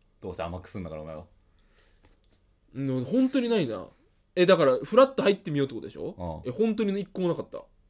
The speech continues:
Speaker 1: すごいな。
Speaker 2: 東茶屋街？
Speaker 1: そうやな。
Speaker 2: もう調べてたとこ行ったし。
Speaker 1: 本当に？
Speaker 2: うん。ソフトクリーム、金箔ソフトクリーム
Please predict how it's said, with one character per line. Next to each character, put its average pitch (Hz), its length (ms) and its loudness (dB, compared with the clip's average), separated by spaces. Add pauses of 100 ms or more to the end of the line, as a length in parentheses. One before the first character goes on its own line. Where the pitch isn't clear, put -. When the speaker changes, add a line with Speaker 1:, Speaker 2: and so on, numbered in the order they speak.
(440)
Speaker 1:
す - 300 -14
ご 127 300 -2
い 202 40 -2
な。 214 60 -2
Speaker 2:
東 220 440 2 (640)
茶 196 140 0
屋 185 120 6
街？ - 100 0
Speaker 1:
そ - 40 -6
う 127 60 -2
や 190 80 -4
な。 - 20 -8 (400)
Speaker 2:
も 175 240 -2
う 143 60 -12
調 196 240 6
べ 156 100 2
て 131 80 -6
た 110 120 -8
と 101 100 -12
こ 92 60 -14
行 98 60 -16
っ - 40 -20
た - 100 -14
し。 - 300 -20 (720)
Speaker 1:
本 359 360 -6
当 392 140 0
に？ 381 100 0 (480)
Speaker 2:
う - 20 -18
ん。 87 260 -18 (2000)
ソ 165 140 -6
フ 165 80 -8
ト 180 140 0
ク - 80 -6
リ 190 140 -2
ー 175 40 -2
ム、 156 80 -6
金 185 200 -8
箔 190 180 2
ソ 202 80 -4
フ - 80 -10
ト 202 80 -8
ク 190 80 -8
リ 214 80 -4
ー 196 60 -4
ム 165 120 -4